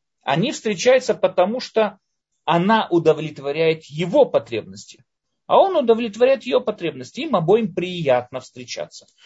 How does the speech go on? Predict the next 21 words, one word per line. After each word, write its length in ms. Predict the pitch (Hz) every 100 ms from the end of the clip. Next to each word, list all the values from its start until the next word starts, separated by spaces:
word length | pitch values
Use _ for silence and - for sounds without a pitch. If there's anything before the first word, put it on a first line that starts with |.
| _
Они 500 | - 123 190 220 - _ _
удовлетворяют 960 | 185 165 170 160 165 143 147 180 214 208 -
один 440 | 123 113 131 139 -
другого. 640 | 113 131 120 104 80 73 _ _ _ _ _ _ _ _ _ -
Это 240 | 330 339
первая 400 | 233 220 233 175
вот 120 | 127 110
встреча 440 | - 247 - 147
и 40 |
так 200 | 120 117
далее, 180 | 160 156
и 20 |
так 140 | - 101
далее. 200 | 98 330
Они 80 | 262
сходятся, 480 | - 147 131 120
живут 280 | 113 117 120
вместе 480 | 180 285 - 117 - _ _ -
и 100 | 233
так 240 | 202 165
далее. 320 | 117 85 -